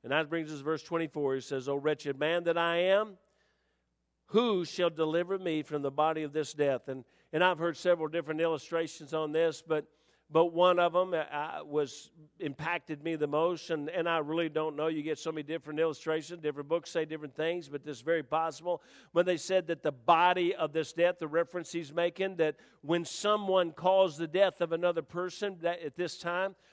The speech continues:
that one of the penalties that they might enforce upon that person that murdered the person or caused the death was to take that person and strap, the dead person, and strap him to them. He'd be tied to him. He may be tied face to face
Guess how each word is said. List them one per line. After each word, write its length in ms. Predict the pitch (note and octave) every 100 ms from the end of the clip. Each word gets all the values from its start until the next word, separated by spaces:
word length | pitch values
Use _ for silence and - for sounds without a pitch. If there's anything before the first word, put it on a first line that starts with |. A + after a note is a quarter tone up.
| _ _
that 200 | D#3 E3 F3+
one 180 | G3
of 40 | F#3+
the 100 | F3
penalties 640 | - A#3 A#3+ G3 F3 D3+
that 140 | E3 C#3+
they 160 | F3
might 300 | F3+ F3 F3 E3 _ _ _ _ _ _ -
enforce 560 | C#3+ - F#3+ G#3+ -
upon 380 | E3+ - F#3 F3+
that 220 | E3+ D#3+
person 440 | D#3+ F#3+ F#3 F3+ D#3+
that 280 | D#3 D#3
murdered 380 | D3 F3 F#3+ F3+
the 80 | D#3+
person 400 | C#3 F3+ D3+ F3+
or 160 | E3 D3+
caused 480 | - F#3 F#3 F3
the 80 | E3
death 300 | D3+ F3+ F3+ - - _
was 200 | D3+ E3+
to 120 | - D#3+
take 380 | - G3 G#3
that 200 | G3+ F3+
person 380 | - F3+ E3 F3+
and 120 | E3+
strap, 680 | D3 - - F#3 F#3 G3 G3 -
the 80 | D#3
dead 320 | D3 G#3+ E3+
person, 360 | F3 F3 - E3
and 160 | D3+
strap 600 | - - F#3 F3+ G3 -
him 220 | - F3+ E3
to 220 | - F3+
them. 340 | D#3+ F3+ D3+ F#2 _ _ _ _ _ _ _ _ _ _ _
He'd 200 | F3+ G3+
be 120 | F#3
tied 500 | F3+ - G3+ G#3 G#3 -
to 180 | A3 A3
him. 160 | E3+
He 120 | C#3+
may 240 | G3+ G3+ A3+
be 200 | G#3 E3
tied 360 | D#3+ F#3 F3 D3+
face 340 | F#3 F#3+ -
to 100 | F3
face 480 | D3 F3+ F#3 E3